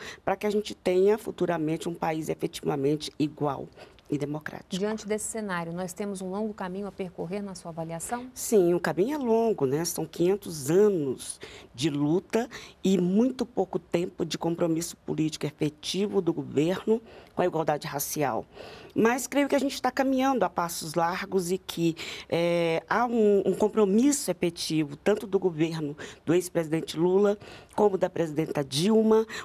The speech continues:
Speaker 1: com ações que efetivamente promovam a igualdade racial.
Speaker 2: Bom, essa é a terceira edição da conferência, né? Que outros temas vão estar em debate?
Speaker 1: Então, dentro desse tema democracia e desenvolvimento,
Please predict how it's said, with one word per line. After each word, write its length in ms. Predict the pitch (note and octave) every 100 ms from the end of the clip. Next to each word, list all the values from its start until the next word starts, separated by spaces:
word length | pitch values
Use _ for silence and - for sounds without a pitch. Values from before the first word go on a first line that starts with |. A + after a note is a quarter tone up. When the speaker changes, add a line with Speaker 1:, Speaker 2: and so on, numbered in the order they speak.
| -
Speaker 1:
com 160 | G3+ G3+
ações 540 | F#3+ - F#3+ G#3 G#3
que 100 | G3+
efetivamente 640 | G3+ G3 F#3 F3 E3+ F3+ -
promovam 460 | F#3+ E3+ E3+ F3
a 40 | F3
igualdade 380 | E3 D#3 D3+
racial. 420 | - D#3+ - - - - G#3+
Speaker 2:
Bom, 160 | G#3
essa 200 | G#3 G#3+
é 40 | G#3
a 20 |
terceira 320 | G#3+ - G#3
edição 260 | G3+ - G3+
da 120 | G3+
conferência, 640 | G#3 G3 G3+ F#3+ G3+ G3
né? 140 | F#3 F#3
Que 120 | C4
outros 320 | C#4+ C4+ A#3+
temas 280 | - A#3 G#3+
vão 100 | G#3
estar 240 | G3 F#3
em 60 | F3+
debate? 580 | F3+ - - - - - _ - - - - - - -
Speaker 1:
Então, 240 | A#3 G3+ -
dentro 580 | F#3+ B3+ E4+ D#4+ A#3 G3+
desse 320 | F3+ F3 D#3
tema 480 | - E3 D3+ C#3 C#3+
democracia 680 | C#3+ C#3+ C#3 C#3+ - - D3
e 20 |
desenvolvimento, 1120 | B2 C#3 C3 C3+ B2 A#2+ D3+ F#3 E3+ - C3+